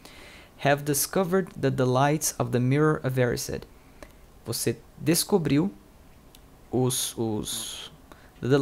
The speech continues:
delight seria os encantos do espelho de, de Erised, do espelho de Erised, né? Mirror, espelho. Então, "I see that you, like so many before you", eu vejo que você, como muitos antes de você,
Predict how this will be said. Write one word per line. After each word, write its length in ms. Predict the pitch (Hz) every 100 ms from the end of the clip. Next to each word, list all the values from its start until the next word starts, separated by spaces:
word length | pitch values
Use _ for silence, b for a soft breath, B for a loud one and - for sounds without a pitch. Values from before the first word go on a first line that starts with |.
| 131
delight 400 | 127 139 143 151
seria 300 | - 135 135
os 760 | 135 127 131 135 - - - - -
encantos 760 | 147 - 160 180 - 185 - - - B B B B B
do 180 | 127 131
espelho 640 | 131 - - 156 160 165 - - - - -
de, 340 | - 123 123
de 320 | 123 123 123 - -
Erised, 440 | 131 90 - - - B B -
do 80 | 117
espelho 380 | 120 - 131 120
de 100 | 131
Erised, 400 | 113 104 - -
né? 140 | 110
Mirror, 340 | 120 120 131 -
espelho. 520 | 135 - - - - - - - - - - - - - - - -
Então, 200 | - 147 - B B B
"I 80 | 120
see 200 | - 120
that 200 | 120 131
you, 220 | 143 185
like 220 | - 131
so 180 | - 165
many 200 | 175 156
before 400 | 131 127 135 131
you", 180 | 156 220
eu 60 | -
vejo 220 | 131 127
que 80 | 131
você, 380 | 135 135 - 160
como 260 | 156 135
muitos 340 | 127 139 135 135
antes 200 | 127 131
de 60 |
você, 420 | 131 127 - 160